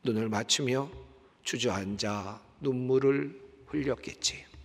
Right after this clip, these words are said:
너의 삶의 참 주인, 너의 참 부모이신 하나님, 그 손에 너의 삶을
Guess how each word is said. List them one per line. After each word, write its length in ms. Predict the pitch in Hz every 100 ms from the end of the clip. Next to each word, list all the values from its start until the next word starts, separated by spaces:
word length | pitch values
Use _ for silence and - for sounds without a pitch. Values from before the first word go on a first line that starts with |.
| - - _ - - - - - -
너의 400 | 139 135 135 131
삶의 580 | 123 120 117 113 113 110
참 460 | - - 180 175 180
주인, 460 | - 135 87 87 - - - - - - - -
너의 440 | 117 107 107 104 -
참 360 | - 170 160
부모이신 840 | 156 156 151 113 98 123 113 101 95 - - - -
하나님, 580 | - - 95 104 107 107 - - - - - -
그 260 | - 160
손에 520 | 165 120 98 82 78 - -
너의 400 | 104 98 95 95
삶을 840 | - - 90 90 92 104 101 98